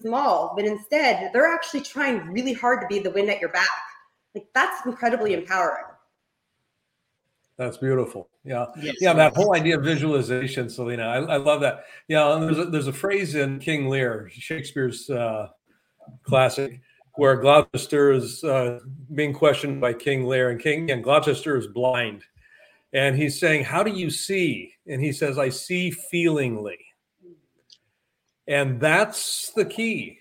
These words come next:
Speaker 2: You know, you
Speaker 1: Yes.
Speaker 2: see feelingly, and this is how you live into these, these visions of, of, of what can be. "I feel my way into it, or,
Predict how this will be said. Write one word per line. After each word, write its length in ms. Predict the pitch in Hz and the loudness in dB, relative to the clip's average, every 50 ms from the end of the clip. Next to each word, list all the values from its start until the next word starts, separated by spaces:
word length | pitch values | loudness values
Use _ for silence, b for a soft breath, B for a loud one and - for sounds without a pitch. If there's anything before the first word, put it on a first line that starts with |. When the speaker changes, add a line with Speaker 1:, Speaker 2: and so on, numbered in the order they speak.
| _ - | _ -16
Speaker 2:
You 160 | 170 156 147 | -10 -8 -6
know, 40 | 147 | -4
you 80 | 156 | -2
Speaker 1:
Yes. 300 | 185 190 196 196 - - | 0 0 0 -2 -4 -8
Speaker 2:
see 240 | - 214 214 226 226 - - - - | -6 -6 -4 -4 -4 -6 -8 -12 -10
feelingly, 800 | 226 233 240 233 220 208 185 151 135 120 104 98 101 107 131 | -8 -6 -4 -4 -4 -2 -2 -2 -4 -4 -4 -8 -10 -10 -8
and 120 | 135 127 143 | -4 -2 0
this 160 | 180 185 185 | 0 -2 -2
is 80 | 233 170 | -6 -8
how 140 | 143 190 | -6 -4
you 220 | 202 208 190 185 185 | -4 -4 -4 -6 -4
live 240 | 180 185 180 156 175 | -2 -2 -2 -2 -2
into 240 | 185 185 160 185 | -6 -4 -6 -6
these, 400 | 170 165 165 160 151 139 135 - | -4 -4 -2 -4 -4 -6 -8 -12
these 280 | - 156 147 156 147 123 | -10 -6 -4 -4 -4 -4
visions 400 | 131 151 170 175 190 185 160 - | -4 -6 -6 -6 -6 -6 -6 -6
of, 320 | 165 139 135 131 - - | -6 -8 -8 -10 -12 -12
of, 260 | 160 156 131 120 139 165 | -10 -10 -10 -8 -8 -8
of 180 | 165 135 127 - | -8 -6 -4 -4
what 220 | 165 170 170 - | -6 -6 -6 -8
can 200 | - 160 151 139 | -8 -6 -4 -2
be. 300 | 127 139 151 143 120 101 | -2 -2 -2 -2 -2 -4
"I 100 | 101 113 | -4 -6
feel 600 | 107 - - - - - 170 185 196 202 196 196 | -8 -10 -14 -16 -12 -8 -6 -2 0 0 0 0
my 180 | 190 180 170 170 | 0 0 -2 -2
way 300 | 160 156 156 156 156 151 | -2 -2 -4 -4 -4 -4
into 380 | 147 147 139 - - 120 101 95 | -6 -8 -10 -12 -10 -12 -12 -12
it, 80 | 92 - | -10 -4
or, 260 | - 127 131 135 135 | -2 -2 -2 -2 -6